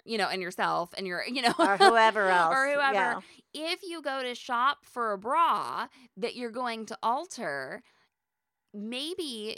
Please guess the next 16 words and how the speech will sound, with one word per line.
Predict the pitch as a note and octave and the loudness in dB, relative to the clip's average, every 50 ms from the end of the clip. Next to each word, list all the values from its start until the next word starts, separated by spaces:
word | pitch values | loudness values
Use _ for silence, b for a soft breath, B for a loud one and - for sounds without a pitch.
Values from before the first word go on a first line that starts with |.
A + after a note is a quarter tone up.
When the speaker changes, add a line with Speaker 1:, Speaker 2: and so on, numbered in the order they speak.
| - | -14
Speaker 1:
you | - G#3 A3+ B3+ - - - | -14 -14 -14 -14 -12 -8 -6
are | G#3 G#3+ B3+ C#4+ D#4 - - | -4 -2 -2 -2 -4 -6 -8
okay | G#3 G#3+ - - A#3+ B3+ D4+ C#4+ B3+ | -10 -12 -12 -12 -14 -12 -12 -12 -12
sister | - - - - F4 F#4+ - - - B3+ B3 | -12 -12 -10 -10 -10 -10 -10 -12 -12 -12 -12
sizing. | A#3 - - F#3+ E3+ E3+ E3 E3 F3 - F3 E3+ E3 D#3+ | -10 -8 -4 -4 -2 -2 -4 -6 -8 -10 -10 -10 -10 -10
Speaker 2:
Sister | - G#3+ B3 B3 C4 - - - D4 C#4+ | -10 -8 -8 -6 -6 -8 -8 -8 -8 -6
sizing, | - - C4+ A#3+ B3 B3 A3 A#3 A#3+ B3 B3 A3 | -2 0 2 2 2 2 0 -2 -4 -4 -4 0
doing | G3 G3+ G3 F#3 G#3 | 2 2 2 2 0
a | G3+ F#3+ | -2 0
bizarre | E3 G3+ F3 D#3 G3 F#3 F#3 F#3+ | 0 -2 0 2 4 4 4 2
color | - - - - A#3 A3+ A#3 B3 B3 B3+ B3+ | 0 -4 -6 -2 -2 0 0 -2 -4 -4 -6
if | B3 A#3 | -6 -8
it's | B3 A#3 - - | -10 -12 -10 -6
not | B3 B3 B3 B3 - | -4 -4 -4 -4 -4
gonna | B3+ B3 B3 B3 B3 | -6 -8 -6 -8 -8
show. | - - - C4 B3 A#3+ A#3+ A#3 A#3+ A#3+ B3+ | -8 -6 -2 -2 0 0 0 0 -2 -4 -6